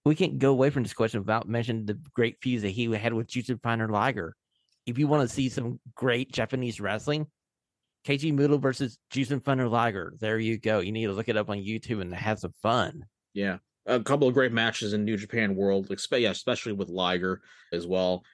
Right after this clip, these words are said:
Speaker 2: And obviously you can't go wrong with the, with the Sting matches that he had.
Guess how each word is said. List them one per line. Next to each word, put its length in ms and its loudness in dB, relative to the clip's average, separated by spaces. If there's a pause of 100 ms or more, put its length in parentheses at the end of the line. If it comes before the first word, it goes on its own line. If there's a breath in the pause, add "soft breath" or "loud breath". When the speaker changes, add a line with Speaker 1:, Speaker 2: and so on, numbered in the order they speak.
Speaker 2:
And 120 0
obviously 420 0
you 100 0
can't 220 -2
go 80 0
wrong 240 0
with 140 -4
the, 340 -4
with 80 -4
the 80 -10
Sting 320 0
matches 720 -2
that 100 -2
he 120 0
had. 360 0